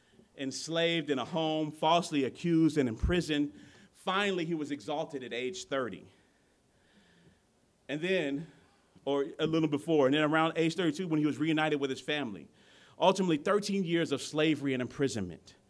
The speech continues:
fifteen years being alienated from his family, all the while guarded and graced by God, while being groomed to lead Egypt as it led that entire region, that entire part of the world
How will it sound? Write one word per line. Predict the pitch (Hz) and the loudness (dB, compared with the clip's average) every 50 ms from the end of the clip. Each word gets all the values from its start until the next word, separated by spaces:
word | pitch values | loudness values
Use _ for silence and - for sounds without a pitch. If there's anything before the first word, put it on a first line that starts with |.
| _ _ _ _ _ | _ _ _ _ _
fifteen | - - 220 247 - - - 202 170 147 127 | -2 2 4 4 4 2 0 -2 0 0 0
years | 127 135 131 120 117 | 0 -2 -2 -2 -2
being | 135 131 131 127 - | -4 -4 -4 -2 -2
alienated | 143 151 156 151 151 143 143 139 139 135 - | 0 0 2 2 4 4 4 4 4 2 0
from | - 131 120 | -2 -2 -2
his | 113 104 | -2 -4
family, | - - 139 127 117 104 95 87 76 67 - - - - - - - - - - _ _ _ - | -4 -4 -4 -4 -2 -4 -6 -6 -10 -14 -18 -20 -20 -20 -20 -20 -20 -20 -20 -20 _ _ _ 4
all | 151 165 175 180 185 185 190 196 196 202 | 8 10 10 12 12 10 10 8 8 6
the | 190 147 143 127 | 4 4 2 2
while | 120 110 - 113 135 143 151 156 147 131 120 110 101 92 85 85 - - - 101 | 0 0 -2 0 2 4 4 4 4 2 2 0 -2 -4 -6 -8 -16 -20 -20 -12
guarded | - 156 165 175 180 180 175 170 175 175 165 170 - - - - - | -6 -2 0 2 2 2 2 0 -4 -4 -6 -10 -14 -18 -20 -18 -16
and | 123 120 107 | -14 -14 -14
graced | 95 113 120 135 143 147 143 139 - - - - - - - | -16 -12 -8 -6 -4 -4 -4 -4 -8 -12 -20 -20 -20 -16 -14
by | 127 117 110 | -12 -12 -10
God, | 101 104 120 117 113 101 92 87 78 71 - _ _ _ _ _ _ _ _ _ _ _ | -10 -8 -6 -6 -6 -6 -6 -8 -12 -16 -20 _ _ _ _ _ _ _ _ _ _ _
while | - 139 143 151 | 4 6 8 8
being | 151 156 156 147 139 131 117 | 8 6 4 4 4 2 0
groomed | 117 127 127 143 170 185 185 170 143 110 98 87 80 - - - _ _ _ _ _ _ _ | -2 -4 -2 0 2 2 2 2 0 0 -4 -6 -10 -14 -18 -20 _ _ _ _ _ _ _
to | - 156 139 | -6 -4 0
lead | 143 151 147 147 147 - | 0 2 0 0 -2 -4
Egypt | 185 185 165 - 113 101 - - _ - - _ _ _ _ _ _ | -6 -6 -6 -6 -8 -12 -14 -14 _ -20 -20 _ _ _ _ _ _
as | 120 123 123 143 | -4 -4 0 2
it | 180 220 190 | 2 2 4
led | 170 165 156 151 147 147 - 123 | 2 2 2 2 2 -2 -2 -2
that | 147 156 156 143 | -2 -2 -2 -2
entire | 127 117 - - - 165 185 185 190 185 175 | -6 -10 -12 -14 -12 -2 0 0 2 2 0
region, | 147 - 170 180 180 - - 104 92 - - 185 202 - | -4 -4 -4 -4 -6 -6 -10 -14 -16 -16 -16 -18 -8 0
that | - 165 175 175 | 4 4 6 6
entire | 165 165 165 - 190 180 185 185 180 | 4 4 2 2 2 4 4 8 12
part | 185 - 170 170 160 | 12 12 12 10 4
of | 151 | 4
the | 135 131 | 2 0
world | 117 127 156 165 147 127 113 107 101 | -2 0 0 0 0 0 0 -2 -4